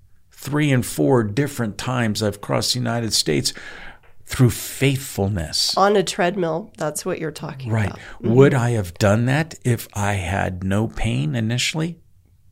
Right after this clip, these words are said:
Speaker 1: Probably not.
Speaker 2: No.
Speaker 1: No, not at all. The thing that has, has,
Speaker 2: Mm.
Speaker 1: has struck me, again, in those times of contemplation have, have been this.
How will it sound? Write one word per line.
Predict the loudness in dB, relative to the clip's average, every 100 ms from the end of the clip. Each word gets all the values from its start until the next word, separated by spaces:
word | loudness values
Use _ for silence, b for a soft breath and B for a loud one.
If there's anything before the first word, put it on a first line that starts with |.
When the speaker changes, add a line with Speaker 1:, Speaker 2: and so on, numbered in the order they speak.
| _
Speaker 1:
Probably | -6 -4 -2
not. | -4 -4
Speaker 2:
No. | -6 -8 -10 -14 _ -20 _ _ _
Speaker 1:
No, | -4 -4 -8 -20 _ _ _ _
not | -4 0 2
at | 2
all. | 0 -2 -6 -14 B B B B B B B B B B
The | 4
thing | 4 4 4 4
that | 4 2 2 -2
has, | -2 0 2 -2 -4
has, | -4 -4 -2
Speaker 2:
Mm. | -2 -2
Speaker 1:
has | 0 4
struck | 4 4 4 2 2 -2
me, | -2 0 0 0 0
again, | 0 0 0 0
in | -2
those | -2 -2
times | -2 -2 -2
of | -4
contemplation | -4 -4 -6 -8 -6 -4 -4 -6
have, | -6 -8 -12 -14
have | -12 -6
been | -4 -4
this. | -4 -8 -6 -8